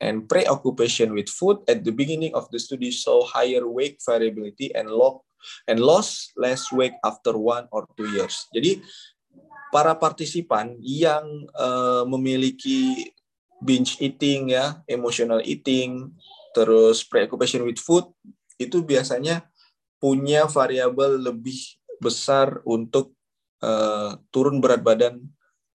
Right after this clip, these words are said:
lebih, apa nih, lebih sedikit dibanding orang-orang yang nggak ngalamin hal itu, ya. The, this suggests that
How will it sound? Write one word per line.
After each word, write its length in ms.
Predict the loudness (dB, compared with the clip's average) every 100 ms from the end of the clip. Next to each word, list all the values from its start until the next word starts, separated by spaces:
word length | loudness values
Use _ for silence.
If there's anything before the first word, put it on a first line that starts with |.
| -6
lebih, 560 | -4 -2 -2 -4 -4 -12 _ _ _ _ _ _ _ _
apa 240 | -20 -12 -10
nih, 240 | -10 -14 _ _ -4
lebih 160 | -2 -2
sedikit 400 | 0 -2 0 -4 -8 _ _ _ _ _ _
dibanding 640 | -20 -6 0 4 4 2
orang-orang 480 | 2 2 0 -2 -2
yang 160 | -6 -6
nggak 240 | -8 -8
ngalamin 400 | -4 -4 -2 -4
hal 160 | -6 -6
itu, 240 | -8 -14 -18 -20 _ _
ya. 240 | -4 -4 -4 _ _ _ _ _ _ _ 4
The, 320 | 8 8 6
this 160 | 2
suggests 480 | 0 0 2 -2 2
that 160 | 2